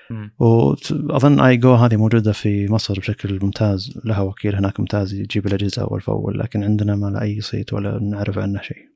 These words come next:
Speaker 2: الشركة ذي آي جو. آي جو
Speaker 1: أنا
Speaker 2: أو
Speaker 1: ما،
Speaker 2: آي
Speaker 1: ما
Speaker 2: كيو،
Speaker 1: عندي
Speaker 2: آي
Speaker 1: علم.
Speaker 2: كيو أو أو، مدري هي كيو ولا جي ولا
Speaker 1: كيو بحسب اللي شفته، لكن
Speaker 2: ما أدري شلون تنطق يعني.
Speaker 1: مم.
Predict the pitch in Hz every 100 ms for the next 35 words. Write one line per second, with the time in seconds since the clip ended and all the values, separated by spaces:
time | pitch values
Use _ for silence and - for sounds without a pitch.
0 | _ _ _ 113 - 101 104 - 95 98
1 | 101 - 135 - _ _ _ _ _ _
2 | _ - _ _ _ _ _ _ _ _
3 | - 117 110 104 110 110 104 101 107 107
4 | 113 110 101 107 104 - 107 101 101 98
5 | 104 101 101 101 101 101 - 113 98 101
6 | 110 - 101 107 117 - - - 139 110
7 | 110 117 117 - - 117 113 - _ 135
8 | 117 - 123 120 110 113 104 - 107 95
9 | 92 98 101 110 113